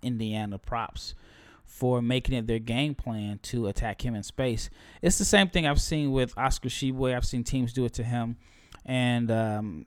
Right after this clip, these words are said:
and unfortunately, Tshiebwe hasn't been as productive as, as Edey. So,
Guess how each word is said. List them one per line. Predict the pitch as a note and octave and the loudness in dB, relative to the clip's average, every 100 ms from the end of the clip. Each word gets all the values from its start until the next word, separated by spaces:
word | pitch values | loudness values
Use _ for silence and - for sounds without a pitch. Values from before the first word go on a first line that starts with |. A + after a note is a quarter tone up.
| - | -4
and | B2 A#2+ G#2 | -2 -2 -4
unfortunately, | G#2+ A#2+ F#3 G3+ D3 C3 B2 | -6 2 4 4 2 -2 -4
Tshiebwe | - E3 D#3 C#3 B2 A#2+ - | -2 -2 0 2 2 0 0
hasn't | - C#3+ C3+ A#2 A#2+ | 0 2 2 2 -2
been | C3 A#2 | 0 0
as | G#2+ | -2
productive | - G#2 B2+ - A2 | -4 -4 -4 -4 -6
as, | A2+ G2 | -4 -2
as | - G#2 | -4 -4
Edey. | - A2 G#2 A2 | -4 -6 -6 -6
So, | - A2+ | -4 -2